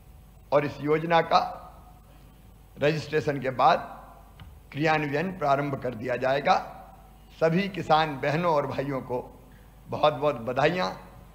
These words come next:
वर्षा अच्छी हो गई है, खाद का stock भी करके रख लिया हमने,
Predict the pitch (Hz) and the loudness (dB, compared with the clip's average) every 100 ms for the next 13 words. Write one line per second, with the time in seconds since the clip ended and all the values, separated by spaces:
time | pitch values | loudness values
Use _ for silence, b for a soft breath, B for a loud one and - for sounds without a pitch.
0 | - - 117 151 156 139 139 175 170 170 | -20 -4 2 4 6 4 2 0 2 2
1 | 190 185 180 151 160 - 185 - 185 185 | 2 0 4 4 4 2 0 2 2 2
2 | 185 185 185 190 175 190 190 180 - - | 0 -2 0 0 -2 -4 -2 -2 -4 -12
3 | - | -18